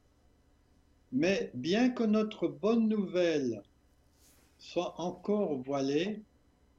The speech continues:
elle est voilée pour ceux qui périssent. »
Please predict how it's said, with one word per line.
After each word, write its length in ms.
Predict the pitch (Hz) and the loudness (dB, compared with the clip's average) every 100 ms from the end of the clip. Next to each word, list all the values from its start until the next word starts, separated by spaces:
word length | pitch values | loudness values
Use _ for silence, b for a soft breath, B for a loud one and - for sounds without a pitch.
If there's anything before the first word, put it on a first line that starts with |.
| _ | _
elle 200 | 175 208 | -2 2
est 120 | 226 180 | 2 2
voilée 400 | 175 165 196 214 | 0 2 0 0
pour 260 | 202 180 | -4 -6
ceux 540 | - - 202 226 214 - - _ | -8 -2 2 2 0 -6 -20 _
qui 240 | 233 247 | 2 2
périssent. » 800 | 214 156 117 107 - - - - | 4 0 0 -6 -10 -18 -20 -20